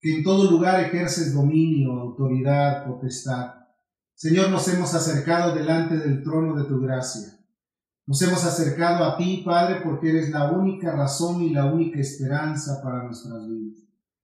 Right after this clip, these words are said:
Te pedimos en el nombre de Jesús que esta mañana tú puedas hablar a nuestro corazón y nos puedas hacer entender tus verdades. Señor, toca los corazones, consuela las vidas angustiadas, desesperadas, tristes,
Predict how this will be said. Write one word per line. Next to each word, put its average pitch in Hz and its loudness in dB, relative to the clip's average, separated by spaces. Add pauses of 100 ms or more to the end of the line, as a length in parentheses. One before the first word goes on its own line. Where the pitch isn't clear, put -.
(160)
Te 170 0
pedimos 214 2
en 180 2
el 175 2
nombre 208 4
de 185 2
Jesús 196 -4
que 147 0
esta 180 -2
mañana 151 -2 (200)
tú 185 -2
puedas 208 4
hablar 185 2
a 208 0
nuestro 156 -4
corazón 175 -2
y 170 0
nos 143 -6
puedas 160 -4
hacer 147 -4
entender 147 -4 (460)
tus 190 0
verdades. 143 -4 (680)
Señor, 180 2
toca 196 2
los 165 4
corazones, 180 0
consuela 170 0
las 143 -2
vidas 165 -2
angustiadas, 165 0
desesperadas, 147 -4
tristes, 180 -4